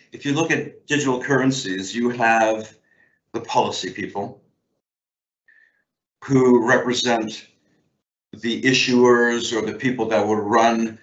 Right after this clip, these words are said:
the currency. Uh, but you also have, uh, the architecture people, the technology people, the system design people, the system deploy and operations.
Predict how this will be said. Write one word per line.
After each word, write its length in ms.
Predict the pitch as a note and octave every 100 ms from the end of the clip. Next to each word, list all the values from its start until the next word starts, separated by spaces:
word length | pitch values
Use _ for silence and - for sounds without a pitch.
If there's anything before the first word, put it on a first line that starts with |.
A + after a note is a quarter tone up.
| _ _ -
the 120 | G#2+
currency. 800 | - C3 A2+ G#2+ - A2 A2 - - - - - -
Uh, 180 | B2
but 220 | A#2+ C3+ C#3+
you 500 | C#3+ C#3 C3 - -
also 400 | C#3+ E3 - C#3
have, 600 | B2+ A#2 A#2 A2+ A2+ A2 - _ _ _ _ _ _ -
uh, 260 | G#2 G#2 G#2
the 180 | A#2 A2+
architecture 580 | B2 B2 - C3 - B2
people, 400 | - B2 A#2 A2+
the 140 | -
technology 640 | - G#2+ A#2+ A#2 A#2 A#2 -
people, 420 | A#2+ A2+ A#2 A2
the 180 | G#2 -
system 460 | - C3 - A2+
design 480 | G#2+ G#2+ A#2+ A#2 G#2+
people, 320 | A2 A#2+ A#2
the 100 | G2
system 440 | G2+ B2 - A#2 G#2
deploy 480 | G#2+ - A#2 A2+ A2
and 80 |
operations. 960 | G#2+ G#2+ A2+ A#2 C3+ - A2+ G#2 G#2+